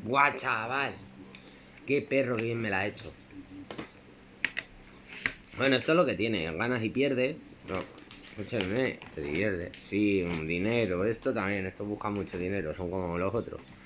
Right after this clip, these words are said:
Pero no pasa nada, yo lo veo guay, eh. Ya aquí me puedo tirar una hora, dos horas jugando, pero con toda la tranquilidad del mundo, ya os lo digo.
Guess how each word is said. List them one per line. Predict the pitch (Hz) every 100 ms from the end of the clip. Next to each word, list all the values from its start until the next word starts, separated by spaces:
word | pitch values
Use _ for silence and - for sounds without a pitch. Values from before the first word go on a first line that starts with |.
| - - - - -
Pero | 165 175
no | 196 185
pasa | 131 95 95
nada, | 104 92
yo | 98 113 123 127
lo | 120 120
veo | 123 110 -
guay, | 117 110
eh. | - - 95 - - - - - 82
Ya | 92
aquí | 101
me | 101 92
puedo | 104
tirar | 101 107
una | 107 92
hora, | 98 107
dos | 98 98
horas | 101 107
jugando, | - 90 101 120
pero | 120 92
con | 78 82 80 78 82
toda | 101 127
la |
tranquilidad | 120 98 82 78
del | 78
mundo, | 95 131 85 73
ya | 107
os | 101
lo | 85
digo. | 120